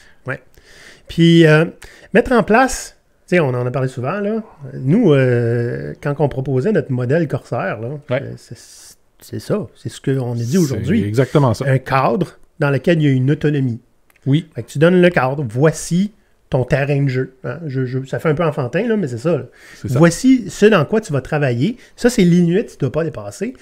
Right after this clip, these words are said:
Speaker 1: Puis là-dedans, là, fais ce qui est le mieux pour la compagnie.
Speaker 2: Ça, c'est le deuxième truc.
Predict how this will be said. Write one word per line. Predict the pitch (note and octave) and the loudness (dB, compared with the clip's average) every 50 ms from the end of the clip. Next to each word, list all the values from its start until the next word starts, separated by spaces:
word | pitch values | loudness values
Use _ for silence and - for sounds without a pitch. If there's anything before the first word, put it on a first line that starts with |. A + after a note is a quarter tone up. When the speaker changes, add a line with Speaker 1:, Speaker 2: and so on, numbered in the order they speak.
| - - - - | -20 -20 -20 -20
Speaker 1:
Puis | _ - A#2 | _ -14 -10
là-dedans, | G2+ D#3+ A3+ A3+ - A2+ A2 C3 D3+ A3+ G#3+ | -8 -6 -8 -8 -8 -8 -6 -4 -2 -2 -2
là, | D3 A2 A2 B2 - _ _ _ _ _ _ _ | -2 -2 -4 -6 -8 _ _ _ _ _ _ _
fais | _ - - A3+ | _ -8 -6 -4
ce | A3+ - - - | -4 -6 -8 -6
qui | - E3 | -2 -2
est | C3+ | 0
le | B2+ | 0
mieux | B2 A#2 A#2 C#3+ F3+ | 0 -2 -2 -2 -2
pour | - - B2 A#2+ | -2 -4 -6 -6
la | A#2 G#2+ | -6 -10
compagnie. | - - - F3 F3+ F3+ E3 D3 C#3 A#2 G2+ F2+ - - - - - _ _ _ _ _ | -10 -10 -8 -8 -6 -4 -4 -4 -4 -4 -6 -8 -12 -16 -20 -20 -20 _ _ _ _ _
Speaker 2:
Ça, | - - - E3+ G3 D#3 | -4 0 2 2 2 2
c'est | - - C#3 | 0 2 2
le | B2+ B2 A#2+ | 4 4 4
deuxième | A#2 C3+ C#3+ D3 C3 B2+ C3 C3 B2 G#2+ | 4 6 6 6 6 4 4 2 0 0
truc. | - B2 A#2 A2 - - - - | -2 -2 -2 -2 -2 -6 -14 -20